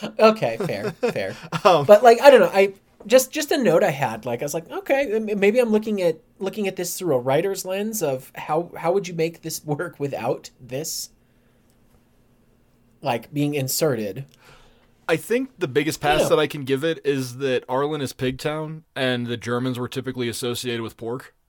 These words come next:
Speaker 2: So it stands to reason that there's
Speaker 1: Yeah.
Speaker 2: probably a pretty solid German diaspora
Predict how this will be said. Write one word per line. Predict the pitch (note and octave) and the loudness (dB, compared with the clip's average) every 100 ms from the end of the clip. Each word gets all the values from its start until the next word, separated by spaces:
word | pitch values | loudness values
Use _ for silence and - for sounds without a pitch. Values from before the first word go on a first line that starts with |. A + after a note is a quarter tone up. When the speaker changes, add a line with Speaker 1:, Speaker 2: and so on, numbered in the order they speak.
| _ _ _ _ _ _ _ | _ _ _ _ _ _ _
Speaker 2:
So | - D3+ C3+ C3 | -4 2 4 2
it | B2+ | 0
stands | - C#3 C3+ | -4 -4 -4
to | B2 | -4
reason | B2+ B2+ A#2 B2+ | -4 -4 -4 -6
that | |
there's | B2 C3+ | -2 -2
Speaker 1:
Yeah. | |
Speaker 2:
probably | C#3 B2 B2 A#2+ | -2 -2 -2 -4
a | |
pretty | - _ - C3 B2 | -8 _ -10 -8 -8
solid | - A#2+ A#2+ A2 | -6 -4 -2 -4
German | A#2 A#2 A#2 | -8 -8 -8
diaspora | A2 G#2+ A2 A2 - A#2 A2+ | -6 -4 -4 -8 -10 -10 -8